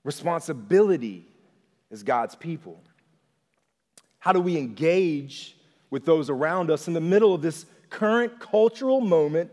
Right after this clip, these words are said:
full of tension, anger, and hostility? Do we sit back, consider ourselves relieved of our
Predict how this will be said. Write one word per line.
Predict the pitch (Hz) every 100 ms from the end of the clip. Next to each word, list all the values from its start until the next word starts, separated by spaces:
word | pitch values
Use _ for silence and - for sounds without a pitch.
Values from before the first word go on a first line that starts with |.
| _ _ _ _
full | 185 165
of | 135
tension, | - 190 190 - 214 233 226 - _ _ _ -
anger, | 175 190 165 135 123 131 - _ _ _ _
and | 120
hostility? | 123 123 - 175 135 82 - _ _ _ _ _ _ _ _ _ _ _ _ _ _ _ _ _ _ _ _ _ _ _
Do | 110
we |
sit | 104 - 156
back, | 104 117 160 - _ _ _ _ _ _ _
consider | 123 117 - 156 143
ourselves | 139 139 151 143 131 117 - _ _
relieved | 120 120 123 160 170 165 160 127
of | 147 151 143
our | 139 135 139